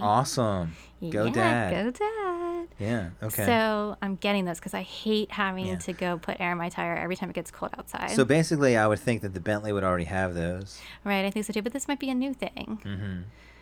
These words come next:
Speaker 2: Whatever. He stabs the Bentley tire, and then low tire pressure comes on, and then he's like, "Hey, we got a flat. There's no way we're gonna make it to Augusta."
Speaker 1: Yeah.
Speaker 2: And then Finley says, or, <sighs> I always call everybody Finley. Picard says to him, "Are you being cute?"
Speaker 1: Uh-huh.
Speaker 2: And I was like,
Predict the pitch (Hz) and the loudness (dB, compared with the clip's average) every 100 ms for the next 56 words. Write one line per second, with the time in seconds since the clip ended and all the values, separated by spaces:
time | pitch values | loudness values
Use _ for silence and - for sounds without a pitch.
0 | - - 285 240 202 202 196 - 208 - | -20 0 4 6 4 2 0 -4 -6 2
1 | 226 240 - 214 190 196 - 180 180 180 | 2 2 0 -4 -2 -4 -4 -2 -2 -2
2 | 180 175 220 220 208 202 185 180 - 185 | -2 -2 -2 0 0 0 -4 -6 -4 -6
3 | 180 180 175 175 165 180 180 175 175 170 | -4 -2 -2 -4 -4 -4 -4 -2 -6 -4
4 | 180 175 175 - 175 165 170 180 175 170 | -4 -2 -4 0 0 0 -2 -4 -2 -2
5 | 165 175 175 170 - - 180 185 180 170 | -2 -2 -4 -4 -6 -4 -4 -4 -4 -2
6 | 160 - - - 208 214 - 101 98 87 | -2 -4 -6 -4 -4 -6 -4 0 0 -2
7 | - - - - - 214 202 196 185 - | -10 -20 -20 -20 -2 0 2 0 -2 -4
8 | 208 202 185 185 175 - - 196 175 - | -4 -2 -2 -2 -4 -4 0 0 0 -6
9 | - - - 170 185 - 240 - 180 185 | -14 -14 -12 -10 -10 -6 -8 -4 -4 -2
10 | 180 180 180 170 180 - - - - 233 | -2 -4 -6 -8 -8 -12 -18 -8 -4 2
11 | 233 240 196 196 - 190 170 170 - 180 | 2 4 2 0 0 -2 -2 -6 -8 -2
12 | 214 254 311 208 - 185 208 262 - - | 0 2 2 0 0 0 2 2 -2 -14
13 | - - 98 92 101 190 202 202 185 - | -10 -4 -2 -2 -2 0 0 0 -2 -2
14 | - | -8